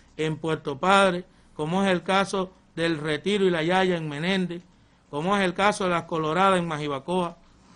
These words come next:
Majagual y Calera en Las Tunas, Dos Hermanos y, y Macagua en Jobao, Las Mercedes en Colombia y la Olema y el desarrollo far, que,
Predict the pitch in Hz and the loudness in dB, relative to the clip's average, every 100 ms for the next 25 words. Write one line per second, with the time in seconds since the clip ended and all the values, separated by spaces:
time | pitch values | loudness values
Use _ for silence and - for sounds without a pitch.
0 | - 156 175 165 160 156 190 208 196 185 | -8 0 2 2 0 2 4 4 2 0
1 | 160 190 185 175 151 - 190 185 170 - | 0 2 2 0 -4 -2 0 0 -2 -14
2 | - _ _ _ - 135 185 175 170 165 | -20 _ _ _ -12 0 2 4 4 2
3 | 190 214 208 196 - _ _ _ - 175 | 4 4 4 0 -8 _ _ _ -4 2
4 | 175 175 165 160 165 175 175 170 160 180 | 4 4 2 0 -4 -2 -2 0 0 4
5 | 214 202 190 180 - 160 165 147 147 170 | 6 6 2 -2 -8 -8 -6 -6 0 4
6 | 190 175 170 - _ _ - 170 175 175 | 6 4 -2 -16 _ _ -4 0 0 0
7 | 156 - 208 202 180 156 165 196 180 165 | -4 -2 2 2 0 -2 0 2 0 -2
8 | 160 - _ _ _ - 196 226 220 170 | -6 -12 _ _ _ -6 -2 -2 -4 -4
9 | 165 165 175 226 214 185 170 160 160 151 | -4 -2 0 0 0 -2 -4 -6 -8 -6
10 | 196 202 180 202 202 196 - _ _ _ | -4 -4 -4 0 0 -2 -16 _ _ _
11 | - 170 185 202 | -8 -4 -2 -4